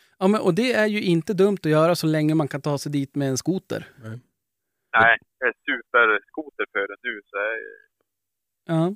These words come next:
Speaker 3: riktigt fint.
Speaker 1: Det är sant. Det är
Speaker 3: Det
Speaker 1: ju
Speaker 3: är
Speaker 1: bra.
Speaker 3: att grannen, han får sålde sin.
Speaker 1: Jaha.
Speaker 3: Jag får köra själv.
Speaker 1: <laughs> Ah, det är klart.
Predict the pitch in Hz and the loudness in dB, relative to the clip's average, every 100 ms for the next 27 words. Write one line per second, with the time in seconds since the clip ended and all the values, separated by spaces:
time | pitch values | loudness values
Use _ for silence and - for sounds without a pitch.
0 | - - - 156 - 120 - _ - _ | -8 -10 -4 -4 -4 -12 -12 _ -18 _
1 | _ _ - 175 240 123 127 - 160 147 | _ _ -4 -2 -2 -4 -6 -2 4 4
2 | 160 160 151 139 135 117 139 139 123 - | 4 4 4 6 6 6 4 0 0 0
3 | 131 117 - 117 110 139 107 104 _ _ | -2 -2 4 4 4 -4 -4 -18 _ _
4 | _ _ _ _ - 214 143 196 131 117 | _ _ _ _ -6 -4 0 -2 -2 -10
5 | _ _ _ _ _ _ _ - 117 117 | _ _ _ _ _ _ _ -8 -4 -4
6 | - 110 - 131 120 - _ _ _ _ | 2 2 6 6 6 2 _ _ _ _
7 | - - - - - _ _ 151 175 190 | -20 -14 -14 -14 -20 _ _ -4 -2 0
8 | 147 123 - 165 214 185 | -2 -4 -2 -2 -2 -4